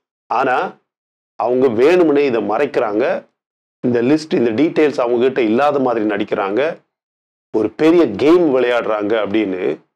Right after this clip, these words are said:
இஸ்ரேல் இன்னைக்கு ரிப்போர்ட் வெளியிட்டிருக்கு, my dear friends. அதாவது இந்த ஹாஸ்டேஜ் டாக், இந்த ஹாஸ்டேஜ் நெகோசியேஷன் இன்னைக்கு நடக்க வேண்டியது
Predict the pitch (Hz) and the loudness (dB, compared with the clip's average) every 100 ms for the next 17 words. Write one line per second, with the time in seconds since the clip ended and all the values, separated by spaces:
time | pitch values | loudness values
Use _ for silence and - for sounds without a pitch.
0 | - 113 - 147 127 107 113 123 104 98 | -8 -6 -2 0 0 0 0 -2 -4 -4
1 | 117 107 92 104 - 92 85 85 - 90 | -4 -4 -4 -4 -6 -12 -10 -10 -8 -10
2 | 87 - _ _ _ _ _ _ _ - | -12 -14 _ _ _ _ _ _ _ -4
3 | 147 180 156 135 170 - _ _ - 113 | 2 4 4 2 0 -8 _ _ -2 -2
4 | 110 - 165 202 - 175 120 107 139 156 | -4 0 0 0 2 2 2 -2 -2 -2
5 | - - _ - 107 101 92 92 - 160 | -6 -20 _ -6 -2 0 -2 -4 -2 -2
6 | - 151 104 117 127 147 127 104 - 170 | 0 -2 0 0 0 0 0 -2 -2 -2
7 | 120 117 117 107 131 131 110 98 101 143 | 0 -2 -2 -4 -4 -4 -4 -2 -2 -2